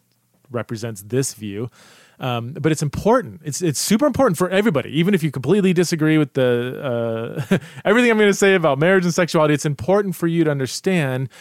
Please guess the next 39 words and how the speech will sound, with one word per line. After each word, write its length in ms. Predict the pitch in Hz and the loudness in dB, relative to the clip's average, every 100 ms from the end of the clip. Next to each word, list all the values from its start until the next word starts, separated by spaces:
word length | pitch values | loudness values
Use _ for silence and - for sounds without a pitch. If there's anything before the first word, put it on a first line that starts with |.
| - - _ - | -20 -20 _ -18
that 440 | 135 151 147 160 | -6 -2 -2 -2
there 240 | 139 151 190 | 0 0 0
are 200 | 165 139 | -2 -2
different 580 | 107 151 180 180 151 | 0 0 0 -2 -4
definitions 800 | 123 151 - 147 147 - 156 127 | -2 -2 -2 0 0 -2 -6 -4
of, 200 | 131 123 - | -4 -4 -8
of 200 | 151 120 | -8 -6
marriage 680 | 131 147 190 160 127 131 113 | -4 0 2 2 0 -4 -4
that 160 | 131 | -2
are 120 | 127 127 | -2 -2
out 280 | 151 185 - | -2 -2 -4
there. 280 | 117 117 123 - - | -4 -4 -6 -12 -8
And 140 | 156 | -4
if 80 | 139 | -2
you 100 | 135 | -4
hold 300 | - 185 220 | 0 0 0
to 120 | 185 | -2
one 220 | 160 143 | -2 0
or 120 | 135 131 | 0 -2
the 360 | 117 131 127 | -4 -6 -2
other, 500 | 151 196 139 117 170 - _ _ _ | 0 0 0 0 -2 -6 _ _ _
um, 360 | 147 143 135 151 | -6 -4 -4 -8
then 320 | 151 151 143 | -4 -2 -2
you 240 | 127 147 | -4 -4
need 180 | 156 160 | -2 -2
to 100 | 165 | -2
understand 840 | 160 139 135 - - - 180 226 220 | -4 -2 -2 -4 -8 -2 0 2 0
the 80 | 147 | 0
differences 960 | 127 220 269 175 - 120 113 165 - - - | 0 0 0 -2 -2 -2 -2 -2 -4 -12 -14
and 160 | - 151 | -6 -2
be 100 | 156 | 0
able 240 | 160 156 | 0 0
to 240 | 165 - 170 | -4 -2 -4
defend 560 | 135 151 - 175 214 | -4 -10 -6 -4 -2
your 120 | 208 151 | -2 -2
definition, 640 | 139 - 131 131 - 135 | -2 -2 -4 -4 -4 -6
not 300 | 123 120 - | -4 -4 -6
assume 540 | 131 - - 156 160 | -8 -8 -4 0 0
it. 180 | 113 90 | -2 -8